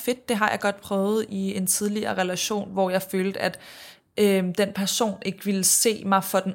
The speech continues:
udviklede version af mig selv. De blev ligesom ved med at se mig som en tidligere udgave af mig selv, som var rigtig nok en gang, men som bare ikke var det mere.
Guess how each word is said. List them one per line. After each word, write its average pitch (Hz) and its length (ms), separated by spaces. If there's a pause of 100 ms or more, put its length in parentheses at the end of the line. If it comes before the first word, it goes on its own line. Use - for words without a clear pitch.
udviklede 214 560
version 175 360
af 175 80
mig 180 120
selv. 180 200
De 226 180
blev 226 160
ligesom 220 420
ved 208 120
med 202 120
at 196 140
se - 320
mig 190 220
som 202 320
en 233 120
tidligere 311 520
udgave 190 300
af 185 80
mig 180 120
selv, - 340
som 190 300
var 190 160
rigtig 247 280
nok 196 300 (420)
en 190 160
gang, 262 360
men 214 140
som 208 160
bare 226 220
ikke 226 240
var 180 140
det 285 140
mere. 170 380